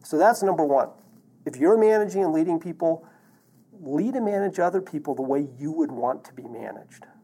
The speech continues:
Second is, this is one of the reasons why I feel that it is in many ways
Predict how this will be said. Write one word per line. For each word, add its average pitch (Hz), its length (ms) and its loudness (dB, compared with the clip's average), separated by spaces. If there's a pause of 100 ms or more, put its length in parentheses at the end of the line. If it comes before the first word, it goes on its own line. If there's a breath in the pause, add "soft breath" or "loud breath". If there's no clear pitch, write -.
(320)
Second 226 500 0
is, 117 320 -6 (260)
this 240 300 -2
is 285 200 -6
one 180 200 2
of 165 40 2
the 151 100 0
reasons 143 500 -2
why 123 560 0 (360)
I 147 220 0
feel 143 360 -2
that 123 200 -4
it 123 140 -4
is 123 160 -6
in 117 120 -6
many 131 280 -2
ways 113 520 -2